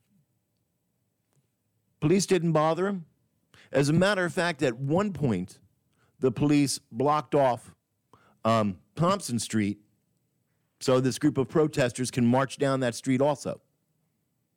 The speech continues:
That's what we expect the police to do for us. And that's what they did in this case.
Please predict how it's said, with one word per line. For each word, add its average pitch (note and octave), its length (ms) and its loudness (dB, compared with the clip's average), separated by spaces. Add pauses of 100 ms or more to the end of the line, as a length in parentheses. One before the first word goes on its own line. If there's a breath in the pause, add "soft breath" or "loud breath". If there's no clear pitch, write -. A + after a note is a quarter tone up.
(340 loud breath)
That's D3+ 320 0
what D#3 140 2
we C#3+ 160 4
expect C#3+ 680 -2
the C3 100 0
police B2+ 360 0
to A#2+ 100 -2
do B2 180 2
for G#2 240 -2
us. - 340 -10 (1080)
And B2 120 4
that's B2+ 180 0
what B2+ 100 -4
they C3+ 100 2
did D3 220 0
in C3+ 100 -4
this G#2 160 -4
case. - 460 -6